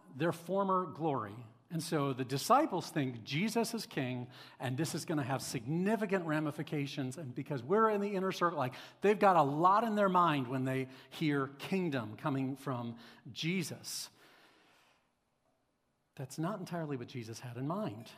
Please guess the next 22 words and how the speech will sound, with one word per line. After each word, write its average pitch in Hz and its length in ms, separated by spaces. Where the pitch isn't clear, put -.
And 120 200
we 214 200
know 147 160
that 113 280
because 151 300
we 165 100
have 120 180
the 143 80
New 135 140
Testament 175 580
for 113 200
us. - 380
Jesus 202 580
is 139 320
saying, 139 720
"My 123 160
kingdom 139 680
is 117 140
not 127 400
meant 160 200
to 180 80
be 160 240